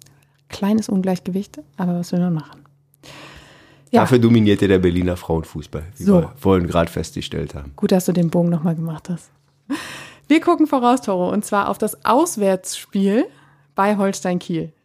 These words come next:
Speaker 1: Diesmal wirklich.
Speaker 2: Da denn wirklich, oder?
Speaker 1: Da dann wirklich.
Speaker 2: Ne, na, jetzt nach Kiel fahren und dann vorm abgeschlossenen Stadion stehen, das wäre nicht gut.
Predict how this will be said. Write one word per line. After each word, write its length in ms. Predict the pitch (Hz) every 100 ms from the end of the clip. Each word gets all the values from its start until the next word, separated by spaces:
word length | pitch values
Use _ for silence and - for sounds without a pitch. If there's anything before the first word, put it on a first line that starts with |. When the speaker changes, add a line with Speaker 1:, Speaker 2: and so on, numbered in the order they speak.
| -
Speaker 1:
Diesmal 260 | 247 220
wirklich. 320 | 175 170 180
Speaker 2:
Da 220 | 240 127 165
denn 180 | 165
wirklich, 420 | 131 135 107 98 95
oder? 140 | 185
Speaker 1:
Da 60 | 208
dann 180 | 196
wirklich. 340 | 180 170 175 98
Speaker 2:
Ne, 120 | 156
na, 140 | 156 117
jetzt 180 | 117
nach 160 | 131 120
Kiel 240 | - 147
fahren 340 | 160 139 135 120
und 200 | 117 113
dann 120 | 113
vorm 240 | - 113
abgeschlossenen 600 | - - 110 104 98 107
Stadion 400 | 95 - 95 95
stehen, 340 | 92 - 87 82
das 400 | 87 92 - 87
wäre 460 | 85 85 82 82 87
nicht 280 | 82 - -
gut. 320 | 80 -